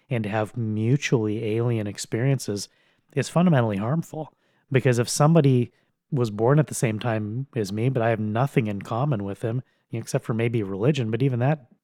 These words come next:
only goes so far. Like, there's a lot to talk about in life besides religion. If all your experiences are alien to me, what are we gonna talk about? Like, you're gonna talk about how weird your childhood was? Like, it's,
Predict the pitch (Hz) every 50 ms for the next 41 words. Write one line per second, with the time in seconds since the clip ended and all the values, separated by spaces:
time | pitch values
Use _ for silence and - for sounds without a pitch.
0 | _ _ _ _ _ - - 117 110 113 117 113 104 117 110 101 - - 113 104
1 | 98 - 117 120 131 120 117 - _ _ _ _ _ _ _ - 127 113 - -
2 | 131 123 120 113 110 110 113 123 117 - - - - 127 131 147 - 139 107 107
3 | 104 101 101 107 107 107 104 - - 123 - - 117 110 104 - 104 104 110 131
4 | 131 - 120 123 131 _ _ _ _ _ - 117 - - 120 123 131 131 131 123
5 | - - - - - 123 123 143 143 131 - - 117 104 107 107 101 101 107 127
6 | 143 139 110 104 101 101 95 95 98 101 95 - _ _ _ _ _ _ - 117
7 | 107 117 131 143 147 127 113 107 104 - 113 107 127 135 - 131 107 - - 147
8 | 139 110 101 110 107 110 113 104 - 127 117 117 113 113 101 107 110 107 104 98
9 | 107 104 110 113 117 110 101 110 113 110 107 _ _ _ - - 123 113 113 117
10 | 117 - _ _ - 151 - - - - - 139 123 131 139 139 147 156 - -
11 | _ _ _ _ _ _ _ _ - 131 113 113 - - -